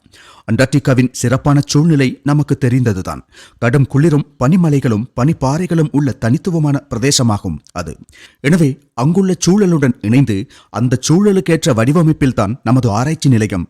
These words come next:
இருக்கும். கோடை காலத்தில் நூற்று நாற்பது விஞ்ஞானிகளும், கடும் குளிர்காலத்தில் கூட நாற்பது விஞ்ஞானிகளும்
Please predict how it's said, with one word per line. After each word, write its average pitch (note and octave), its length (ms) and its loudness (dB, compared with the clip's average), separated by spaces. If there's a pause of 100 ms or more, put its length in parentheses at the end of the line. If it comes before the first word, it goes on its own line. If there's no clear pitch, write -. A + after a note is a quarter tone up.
இருக்கும். - 380 -16 (520)
கோடை C#3+ 220 2
காலத்தில் D3+ 500 2
நூற்று C#3 320 0
நாற்பது D#3 420 0
விஞ்ஞானிகளும், C3+ 640 2 (320)
கடும் B2+ 280 0
குளிர்காலத்தில் E3+ 720 0
கூட B2 260 0
நாற்பது C#3+ 440 -2
விஞ்ஞானிகளும் C3+ 580 0